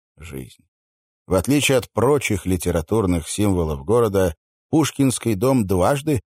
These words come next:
литературен. Он является персонажем русской литературы, позволяя себе в то же время ее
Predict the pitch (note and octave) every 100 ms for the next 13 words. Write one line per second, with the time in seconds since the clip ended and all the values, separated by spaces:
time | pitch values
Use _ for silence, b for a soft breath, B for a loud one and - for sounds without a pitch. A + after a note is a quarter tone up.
0 | _ G#2+ G2+ F#2+ D#2 - - - _ _
1 | _ A2+ F#3 G#3 G#3+ G3+ - E3+ - E3
2 | - D3 C3 D3 F3+ D3+ C#3 F#2 D#2 F2
3 | G#2+ A2 - - F2+ F2 E2 E2+ E2 -
4 | G2 G2 F2+ D2+ - _ - G#2 D#2+ C#2+
5 | E2 D#3 D#3+ - D3 F#2 E2 - B2 D3+
6 | F#2+ E2 C3+ G#2+ C#2+ D#2